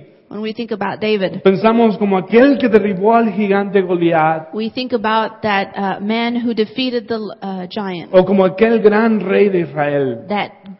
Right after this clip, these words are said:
Speaker 1: great king of Israel.
Speaker 2: Sí, pero ¿en dónde estaba David antes de ser,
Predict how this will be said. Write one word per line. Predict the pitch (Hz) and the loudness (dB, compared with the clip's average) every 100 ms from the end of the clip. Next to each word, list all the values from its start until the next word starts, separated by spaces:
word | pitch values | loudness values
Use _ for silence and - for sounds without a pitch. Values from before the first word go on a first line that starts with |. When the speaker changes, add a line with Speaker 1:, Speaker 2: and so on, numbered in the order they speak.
| - | -4
Speaker 1:
great | 247 247 247 | -2 -2 -4
king | - 254 240 226 | -8 -6 -6 -6
of | 196 | -6
Israel. | 196 202 196 170 180 - _ _ _ | -6 -4 -4 -4 -8 -16 _ _ _
Speaker 2:
Sí, | 190 | -4
pero | 165 170 165 151 - - _ | 0 2 2 0 -8 -20 _
¿en | 156 | -10
dónde | 160 247 | -6 -6
estaba | 262 220 220 202 | -6 -6 -6 -6
David | 175 185 175 | -6 -4 -4
antes | 175 175 156 | -4 -8 -12
de | 147 | -14
ser, | 151 151 | -10 -10